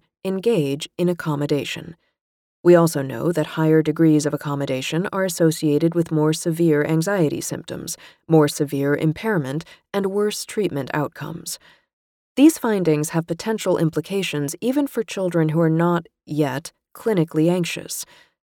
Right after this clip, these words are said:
The everyday efforts we make to prevent kids' distress, minimizing things that worry them or scare them,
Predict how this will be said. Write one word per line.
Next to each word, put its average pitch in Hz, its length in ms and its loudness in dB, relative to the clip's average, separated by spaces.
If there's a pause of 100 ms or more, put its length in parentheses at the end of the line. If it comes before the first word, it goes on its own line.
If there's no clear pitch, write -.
The 143 140 4
everyday 165 480 6
efforts 151 420 -2
we 156 140 4
make 175 320 0
to 170 80 -14
prevent 156 440 -2
kids' 165 380 2
distress, 151 600 -2 (380)
minimizing 156 680 4
things 160 360 2
that - 140 -4
worry 165 280 6
them 160 340 2
or 135 120 -2
scare 170 360 2
them, 160 240 2